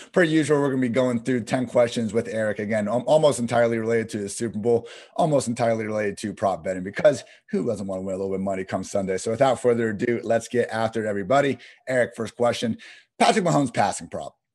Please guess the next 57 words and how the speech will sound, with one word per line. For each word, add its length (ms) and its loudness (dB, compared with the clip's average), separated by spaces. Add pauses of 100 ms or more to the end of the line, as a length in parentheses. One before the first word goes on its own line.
(180)
Pretty 200 4
freaking 320 -2
ridiculous. 460 -6
I'm 180 2
seeing 200 2
it 120 2
between 320 -2
three 100 -2
hundred 200 0
twenty-five 480 2
and 80 -6
three 100 -2
hundred 160 -2
thirty 160 0
yards, 180 0
depending 320 -4
on 120 -2
the 80 -8
books. 340 -4 (340)
I 60 -2
mean, 160 0
it 60 0
would 100 6
make 180 4
sense 300 2
if 60 -8
the 80 -6
Chiefs, 320 -2
again, 400 0
looked, 220 -4
you 120 -2
know, 140 0
have 160 0
a 60 -6
pass 340 0
first 200 -2
strategy, 540 0
threw, 220 -2
like, 200 0
fifty 360 -4
passes 480 -2
in 40 0
the 80 -2
first 320 -2
game, 160 -4
even 200 -2
though 100 -2
they 140 -2
were 120 0
up 140 0
by 140 -2
two 180 -8
scores 400 0
most 220 0
of 60 -12
the 140 -6
time. 300 0